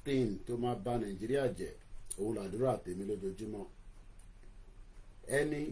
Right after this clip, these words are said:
goddamn thing, economy ni, inflation ni, petrol ni, terrorist ni, everything. Nǹkan kan ló máa trigger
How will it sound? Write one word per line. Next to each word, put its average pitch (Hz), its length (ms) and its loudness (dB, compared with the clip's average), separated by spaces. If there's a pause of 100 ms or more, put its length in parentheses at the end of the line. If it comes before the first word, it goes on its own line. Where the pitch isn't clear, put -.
goddamn 131 500 6 (100)
thing, 98 240 -4 (160)
economy 147 640 2
ni, 113 220 0 (1800)
inflation 139 800 6
ni, 120 120 0 (1300)
petrol 131 500 10
ni, 117 180 2 (720)
terrorist 151 560 8
ni, 107 260 0 (680)
everything. 147 600 8 (1700)
Nǹkan 113 380 4
kan 139 160 0
ló 151 120 6
máa 135 220 6
trigger 143 640 4